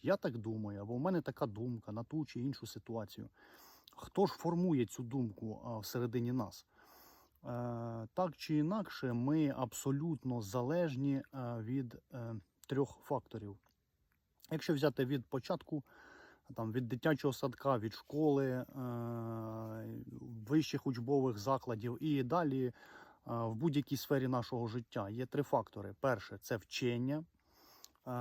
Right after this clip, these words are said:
нас чомусь вчать. Друге — це вчителі, е, які нас вч-, викладають нам, е, це вчення. І третій — це наш фактор, як ми сприймаємо цю інформацію. Чи ми, е, дійсно її сприймаємо,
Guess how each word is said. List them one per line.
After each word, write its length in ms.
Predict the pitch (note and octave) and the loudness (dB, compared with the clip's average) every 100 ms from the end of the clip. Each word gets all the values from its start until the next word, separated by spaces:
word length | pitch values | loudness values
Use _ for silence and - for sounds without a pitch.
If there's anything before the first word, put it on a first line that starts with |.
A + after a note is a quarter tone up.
| A#2+ A#2+ A#2+ | -2 -2 2
нас 340 | C3 A#2 - | 2 2 -2
чомусь 420 | - C#3 C3+ - - | -2 2 2 0 -6
вчать. 460 | - C3 A2 G2 | 0 2 2 0
Друге — 420 | G#2+ C#3 D#3 A#2 G#2+ | -4 0 0 0 -2
це 160 | - | -2
вчителі, 760 | A#2 - D3+ - C3 G#2+ A#2+ C#3+ _ - - - - - | -2 0 -4 2 0 0 -2 -4 _ -20 -20 -20 -20 -8
е, 140 | C3+ | -4
які 360 | A2 C3+ - D3 | 0 -2 2 4
нас 240 | C#3 B2+ | 4 2
вч-, 300 | - - - | -4 -14 -6
викладають 640 | A#2+ C3+ C#3+ C3+ C3+ B2 B2+ | 0 2 4 6 6 6 2
нам, 220 | A#2+ B2+ | 0 0
е, 100 | C#3 | -4
це 160 | A#2 C3+ | -2 0
вчення. 600 | A2 - C3 A2 G#2 G#2+ | 0 -2 0 0 -2 -6
І 100 | C3 | -6
третій — 360 | A#2 F3 F3+ D3+ | -2 0 0 -2
це 180 | - D3+ | 0 2
наш 220 | F#3 B2 | 4 2
фактор, 480 | - A#2+ G#2 - G2+ | 0 -4 -4 -8 -8
як 340 | G#2+ F3 - | 0 0 2
ми 100 | C#3+ | -2
сприймаємо 640 | - - A#2+ C3 D3 C#3 B2+ | -2 -2 0 2 2 2 -2
цю 220 | - C3+ | -2 -2
інформацію. 760 | B2 C3+ A#2+ A#2 F#2+ - G2+ - - - - | 0 -2 -2 -2 -4 -10 -12 -14 -20 -20 -4
Чи 140 | - | 2
ми, 380 | D3 D3 C3+ - | 6 6 6 4
е, 80 | C3+ | 0
дійсно 400 | A#2+ D3+ - B2+ | 2 2 2 2
її 180 | C3 B2+ | 4 2
сприймаємо, 960 | - C3 B2+ C3+ G#3+ E3 A#2 G#2+ G2 | 0 2 4 4 2 2 0 -2 -4